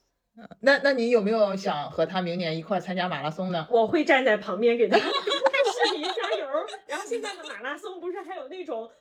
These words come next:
Speaker 2: 那个美食马拉松吗？<laughs> 你，你喜欢吃什么，我做点儿给你带去。<laughs> 就是大家都分享了自己运动非常擅长的一些，我，我，我经过这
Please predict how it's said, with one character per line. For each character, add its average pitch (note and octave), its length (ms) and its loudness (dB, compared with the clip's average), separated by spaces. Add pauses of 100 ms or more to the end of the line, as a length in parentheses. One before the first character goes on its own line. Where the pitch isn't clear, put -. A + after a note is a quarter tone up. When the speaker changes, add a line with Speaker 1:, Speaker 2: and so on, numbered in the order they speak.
(160)
Speaker 2:
那 C4+ 140 0
个 C4 120 0
美 A#3+ 240 -4
食 B3 220 -6
马 E4+ 180 0
拉 C#4+ 120 2
松 G#4 240 0
吗？ A4 140 -4
<laughs> G#4+ 520 4
你， G4+ 220 2
你 F#4+ 60 0
喜 G4+ 160 -4
欢 F4+ 160 -2
吃 G#4+ 200 0
什 G#4+ 80 -8
么， E4 120 -4
我 D4+ 100 0
做 F4 200 -8
点 D#4+ 100 -4
儿 C4+ 80 -6
给 F4+ 80 -8
你 D4+ 140 -12
带 G#4 100 -4 (180)
去。 - 180 6
<laughs> C#5 1300 -4
就 A#3+ 80 -2
是 G#3+ 60 0
大 C#4 120 2
家 C#4+ 160 2
都 D4 140 2
分 C#4+ 200 -2
享 B3 200 -8
了 D3+ 100 -2
自 A#3 160 -10
己 F3+ 180 -8
运 A3+ 240 2
动 G#3 260 2 (160)
非 B3 140 6
常 A3 200 -4
擅 E4+ 280 0
长 D#3+ 240 -8
的 D#3 100 0
一 D#3+ 120 -4
些， D#3 240 -8
我， D3+ 240 2
我， E3 240 6
我 F#3+ 200 8
经 D4+ 320 6
过 C4+ 300 6
这 B3+ 320 2